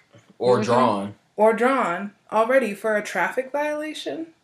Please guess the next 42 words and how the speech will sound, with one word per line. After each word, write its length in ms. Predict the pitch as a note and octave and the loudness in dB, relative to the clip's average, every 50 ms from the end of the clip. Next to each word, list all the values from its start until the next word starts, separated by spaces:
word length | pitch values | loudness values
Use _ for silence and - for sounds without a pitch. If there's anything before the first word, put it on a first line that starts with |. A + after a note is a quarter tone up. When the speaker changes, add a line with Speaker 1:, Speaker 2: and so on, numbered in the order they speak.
| _ | _
Speaker 3:
or 280 | - G#3+ G#3 G#3+ G#3 - - | -4 -2 -2 -2 -2 -4 -4
not 260 | G#3+ G#3 G3+ G#3 A#3+ | -2 0 0 0 0
even 320 | B3 A#3+ A3+ A#3 A3+ G#3 - - | -2 -2 -2 -4 -4 -6 -8 -12
for 180 | - - - G#3 | -18 -8 -6 -2
that. 460 | G3+ A3 B3+ A3+ - - - - - - | 0 2 2 0 -2 -4 -8 -12 -12 -6
Sometimes 460 | - A3+ A3+ A3+ A#3 A3 G#3+ G3+ G3 | -6 -4 -4 -2 -2 -2 -2 -2 -4
just 200 | G#3 G3+ G3+ - | -8 -10 -8 -10
be, 120 | G#3+ G#3 | -10 -12
to 180 | G3+ - - G3 | -10 -8 -8 -8
pull 220 | G3 - - G#3+ G#3+ | -8 -6 -8 -6 -6
you 140 | G#3 G#3+ | -4 -4
over 320 | A3+ A#3+ A3 F#3+ F3+ F3+ F3+ | -2 -4 -4 -6 -6 -8 -8
just 260 | F3+ G3+ G3 G3 - | -6 -8 -8 -8 -10
for 100 | - G3 | -14 -14
shits 300 | G3 - G#3+ G#3 G#3 - | -10 -10 -10 -10 -10 -10
and 140 | G3 G3 F#3+ | -12 -10 -8
giggles. 340 | G#3 A3 G#3+ F3+ F#3 - G#3 | -8 -8 -8 -10 -10 -10 -8
Like, 400 | G3+ G3 F#3+ G3 F#3+ - - _ - - - - - - - - - _ _ _ _ _ _ _ _ _ _ | -6 -6 -6 -6 -8 -12 -18 _ -20 -20 -20 -20 -20 -20 -20 -20 -20 _ _ _ _ _ _ _ _ _ _
Speaker 2:
Exactly. 720 | G#3 G3+ F#3 F3+ F#3 E3+ G3 - - F#3 E3+ E3 E3 F#3 F#3+ | -12 -10 -8 -4 -4 -4 -4 -4 -4 -4 -4 -4 -4 -4 -4
Speaker 3:
it's 260 | G#3+ G#3 - - - | -4 -4 -4 -6 -6
just 240 | - G#3+ G#3 G#3 - | -6 -6 -6 -6 -6
ridiculous. 580 | G3 F#3+ F3+ G3 G#3+ G#3+ - G#3 F#3+ F#3+ G3 - | -6 -4 -4 -4 -4 -4 -4 -4 -4 -4 -4 -6
So 80 | G3+ | -4
that 240 | G3+ G3 F#3 - - | -2 -2 -2 -2 -4
people, 340 | - - G#3+ G#3+ - - - | -8 -10 -10 -8 -10 -12 -6
the 200 | G3+ G#3 G3+ F#3+ | -2 -2 -2 -2
fact 300 | - - G#3 G3+ G3+ - | -2 -4 -6 -6 -6 -6
that 140 | - G3+ - | -10 -10 -8
people 260 | - G#3+ G3+ G#3 G3 | -8 -8 -8 -8 -8
trying 200 | G3+ - G3 G3 | -8 -8 -8 -8
to 40 | F#3+ | -6
make 200 | F#3+ F#3+ F#3 F#3 | -6 -8 -6 -6
that 180 | - F#3+ G3+ - | -6 -6 -6 -8
statement, 400 | - - F#3 - - F#3+ F#3+ F3+ | -8 -10 -8 -8 -8 -8 -8 -6
"Oh, 320 | F3+ F#3+ G3+ G#3+ A#3+ B3+ | -6 -6 -6 -6 -6 -8
if 80 | B3 - | -10 -8
you're 100 | A3+ A#3 | -8 -6
just 220 | A#3 B3 B3 A#3+ | -6 -6 -8 -8
compliant, 760 | - - G3+ G3 F#3 - - - F3+ G3+ A3 A3+ G#3+ G3 F#3+ | -10 -8 -8 -8 -8 -10 -12 -12 -10 -8 -6 -6 -6 -6 -6
if 200 | F#3 F#3+ - - | -10 -10 -10 -10
you 80 | - G3+ | -10 -8
just," 460 | F#3+ G#3 G3+ G3 G3 G3 - - - | -4 -4 -4 -4 -4 -6 -10 -18 -20